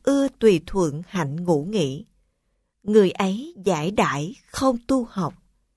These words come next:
thường bị phi nhân cướp oai đức, ở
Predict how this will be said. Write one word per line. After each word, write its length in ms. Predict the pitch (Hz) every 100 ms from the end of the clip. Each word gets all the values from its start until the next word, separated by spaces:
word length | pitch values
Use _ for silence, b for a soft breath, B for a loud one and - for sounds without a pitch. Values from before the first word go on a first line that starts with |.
| _ _ _ _ _ _
thường 300 | - 233 175
bị 260 | 170 175 151
phi 300 | 175 247 233
nhân 400 | 208 220 208 190 180
cướp 220 | - 320 - _
oai 260 | - 208 175
đức, 280 | 156 285 - _ _ _ _ _ _ _ _ _
ở 220 | - 196